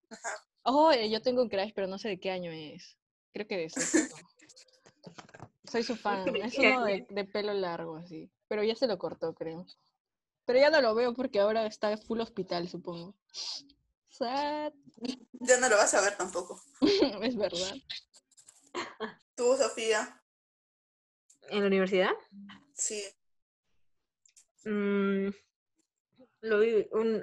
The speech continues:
Speaker 3: tengo, tenía un crush <laughs> que lo veía de lejitos, pero no sabía de qué facultad era,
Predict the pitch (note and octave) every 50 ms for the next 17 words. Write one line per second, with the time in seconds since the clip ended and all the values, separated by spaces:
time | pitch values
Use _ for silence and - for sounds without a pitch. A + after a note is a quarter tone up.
0 | - G#3 G#3+ A#3 A3 A3 A3 G#3+ G#3 G#3 - A#3 A3+ A3+ A#3+ B3 B3 B3 - G#3+
1 | G3+ - - - - G3+ - - - - G#3+ - - F#3 - - - - - _
2 | _ _ _ _ - - G#3 G#3 G3+ G3+ G3+ G3+ G#3 G#3+ G#3 G#3 G3 F#3+ F#3 F#3
3 | F#3 G3 F3+ - G3+ G#3+ G#3 G#3 F#3+ G3 G#3 A#3 - A#3+ A3 G#3 G3 G3 G3 G3
4 | G#3 - - G#3+ G3+ F#3 F#3 F3+ E3+ E3+ E3+ E3+ E3 E3+ E3+ E3 F3+ F#3